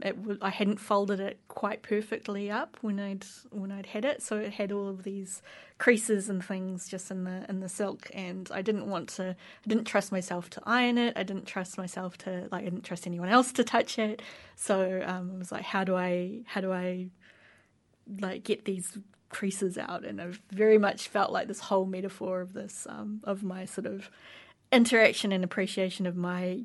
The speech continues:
heritage was sort of wrapped up in these creases in this kimono. So, um, so I, I did a, um, very angsty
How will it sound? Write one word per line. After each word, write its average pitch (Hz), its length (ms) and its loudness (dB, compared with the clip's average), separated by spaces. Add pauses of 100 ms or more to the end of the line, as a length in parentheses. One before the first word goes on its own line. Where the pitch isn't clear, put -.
(160)
heritage 190 480 2
was - 140 -6
sort - 160 -10
of 226 160 -10
wrapped - 220 0
up - 180 -2
in - 120 -4
these 233 520 -6
creases 202 440 -8
in - 220 -6
this - 280 -10
kimono. 196 560 -6 (460)
So, 220 460 6
um, 208 480 2 (400)
so 220 240 4
I, 208 280 8 (200)
I 208 140 2
did 208 180 8
a, 196 300 8 (400)
um, 190 340 -4 (140)
very 202 360 0
angsty 190 440 -4